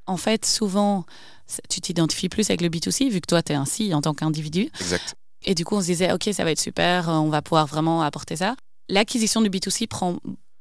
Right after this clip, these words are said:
Speaker 1: coûte soit beaucoup d'argent, soit prend beaucoup de temps, parce que le bouche à oreille, c'est ce qui fonctionne le mieux, mais ça, ça prend du temps. Et, euh, sinon, c'est, euh, ben, on le connaît, on le voit tous sur les, les, les réseaux sociaux, c'est
Speaker 2: Les pubs.
Speaker 1: inonder les réseaux sociaux des pubs, ça coûte très cher, de plus en plus cher.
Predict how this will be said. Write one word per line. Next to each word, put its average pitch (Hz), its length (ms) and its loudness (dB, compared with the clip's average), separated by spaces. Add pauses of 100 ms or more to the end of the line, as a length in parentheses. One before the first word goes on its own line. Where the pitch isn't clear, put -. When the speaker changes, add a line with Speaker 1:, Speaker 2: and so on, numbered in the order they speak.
(360)
Speaker 1:
coûte - 280 2
soit 240 200 4
beaucoup 226 220 2
d'argent, 202 320 6
soit 208 160 0
prend - 200 -4
beaucoup 180 180 -4
de - 80 -12
temps, - 180 -2
parce - 200 -6
que 170 100 0 (120)
le 170 100 0
bouche 175 220 0
à 165 80 6
oreille, 175 220 2
c'est - 100 -6
ce - 60 -6
qui - 80 -10
fonctionne 160 300 -2
le 160 60 2
mieux, 160 140 4
mais 147 80 0
ça, - 140 -4
ça - 100 -4
prend - 160 -4
du 165 100 -4
temps. 226 220 0 (420)
Et, 180 260 6
euh, 156 120 6
sinon, 180 340 2
c'est, 160 460 4
euh, - 120 -2
ben, 160 140 0
on 151 60 2
le 151 60 0
connaît, 170 280 4
on 180 60 4
le 165 60 4
voit 151 140 2
tous - 140 -2
sur 165 140 2
les, 147 100 4
les, 143 520 0
les 147 140 -2
réseaux 151 240 0
sociaux, 175 300 0
c'est 180 120 2
Speaker 2:
Les - 40 0
pubs. 254 80 8
Speaker 1:
inonder 214 320 10
les 202 100 4
réseaux 175 260 2
sociaux 175 300 2
des 165 140 0
pubs, 220 260 2 (360)
ça 180 140 2
coûte - 160 -6
très 175 160 2
cher, 202 220 6
de 196 80 4
plus 170 160 -4
en 165 80 2
plus 160 140 -4
cher. 175 360 4